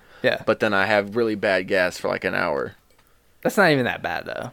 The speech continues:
Speaker 1: Like, a really nasty poop, sometimes you'd be in the bathroom for, like, twenty minutes and it's just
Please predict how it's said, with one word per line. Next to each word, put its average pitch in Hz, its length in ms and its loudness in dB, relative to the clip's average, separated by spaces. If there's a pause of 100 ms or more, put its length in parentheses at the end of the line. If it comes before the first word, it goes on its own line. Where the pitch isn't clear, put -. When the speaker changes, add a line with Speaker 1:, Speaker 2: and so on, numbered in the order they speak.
(160)
Speaker 1:
Like, 127 180 0
a 131 60 6
really 135 260 8
nasty 113 380 0
poop, 110 320 -2
sometimes 117 500 -2
you'd 110 160 -6
be 110 140 -4
in 101 140 -4
the 95 120 -6
bathroom 92 500 -4
for, - 100 -10
like, 73 140 -6
twenty 95 320 -8
minutes - 380 -12
and 80 120 -12
it's - 100 -12
just - 260 -14